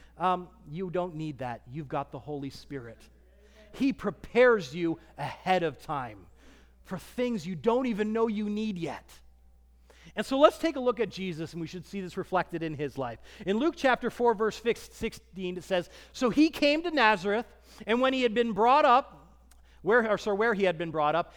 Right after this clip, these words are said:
"and as his custom was, he went into the synagogue on the Sabbath day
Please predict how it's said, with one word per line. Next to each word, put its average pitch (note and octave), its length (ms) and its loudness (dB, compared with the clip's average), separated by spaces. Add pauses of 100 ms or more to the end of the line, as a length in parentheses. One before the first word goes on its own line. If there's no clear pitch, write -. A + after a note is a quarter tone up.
"and B3 220 4 (100)
as E4 440 6
his D4+ 560 -2
custom D4+ 680 -2
was, A3+ 640 6 (280)
he C#4 180 0
went C4 240 2
into C#4 180 -2
the C4 100 -4
synagogue G#3 600 4
on F#3 80 -2
the F3+ 80 -4
Sabbath G3+ 480 0
day D#3+ 380 0